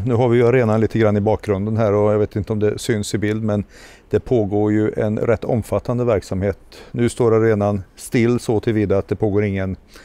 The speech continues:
hockeyaktivitet, men nu bygger vi om, bygger nytt, bygger till för att ta emot, eh, våra besökare och våra spelare naturligtvis när det är dags igen här. Så det är en omställningstid för oss vad gäller arenadelen, det är en omställningstid för oss vad gäller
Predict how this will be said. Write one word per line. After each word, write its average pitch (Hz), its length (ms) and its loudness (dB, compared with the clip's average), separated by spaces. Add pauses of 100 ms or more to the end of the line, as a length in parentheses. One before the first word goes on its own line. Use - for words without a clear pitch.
(180)
hockeyaktivitet, 107 1000 -2
men 110 140 -2
nu 110 240 0 (540)
bygger 113 260 0
vi 107 80 2
om, 117 260 0
bygger 107 220 -2
nytt, 101 240 -4
bygger 98 240 -2
till 98 400 -4
för 110 220 -4
att 95 80 -4
ta - 80 -2
emot, 107 440 -2
eh, 101 380 0
våra 107 240 -2
besökare 101 560 -2
och 95 180 -6
våra 101 160 0
spelare 98 320 -2
naturligtvis 98 600 -6
när 107 80 -6
det 98 60 -2
är 95 40 -6
dags 95 240 -4
igen 113 200 -6
här. 110 160 -8 (440)
Så - 120 -4
det 131 40 2
är 156 40 0
en 185 80 2
omställningstid 120 680 0
för 165 80 -2
oss - 380 -2
vad 117 180 2
gäller 110 240 2
arenadelen, 107 720 0
det 117 40 0
är 113 60 0
en 120 40 -4
omställningstid 107 760 -4
för - 100 -4
oss 101 220 -4
vad 107 100 0
gäller 98 440 0